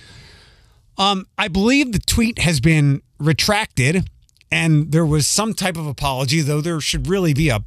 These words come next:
public one since the whole story is out there now. But Michelle's husband said that they gave Dan a job out of, ch-,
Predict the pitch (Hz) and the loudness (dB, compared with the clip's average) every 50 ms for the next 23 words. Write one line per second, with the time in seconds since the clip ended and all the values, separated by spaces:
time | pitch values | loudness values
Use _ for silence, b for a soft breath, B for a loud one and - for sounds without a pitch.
0 | - - - 226 254 226 170 139 - 135 139 156 143 - - 175 151 - - - | -6 -2 0 0 0 0 0 -2 0 0 2 2 2 2 0 0 0 0 -2 -2
1 | - 156 131 151 180 - - - 190 185 156 135 120 143 175 214 233 - 160 127 | -2 -2 -2 -2 -2 -2 -4 -4 -4 -2 -2 -2 -2 0 -2 -2 -4 -4 -4 -4
2 | 113 113 113 117 117 131 135 - - 185 214 - 269 277 269 - - - - 254 | -4 -2 -2 -2 -4 -4 -6 -10 -8 -4 -2 -2 -2 -2 -4 -6 -8 -6 -4 -2
3 | 285 240 165 151 160 151 156 - B B B B B B B B B - - - | -2 -2 -2 0 0 2 0 0 B B B B B B B B B -4 -2 0
4 | 226 220 196 165 196 170 - - 226 175 156 196 214 220 165 - 190 190 190 190 | 0 -2 -2 -4 -6 -6 -2 -2 -2 -2 -2 -2 -4 -4 -4 -2 -2 -2 -2 -2
5 | 160 120 147 160 180 202 180 143 127 117 110 98 - - - - - | -2 -2 -2 -2 -2 -2 -2 -4 -4 -6 -8 -10 -8 -6 -6 -6 -6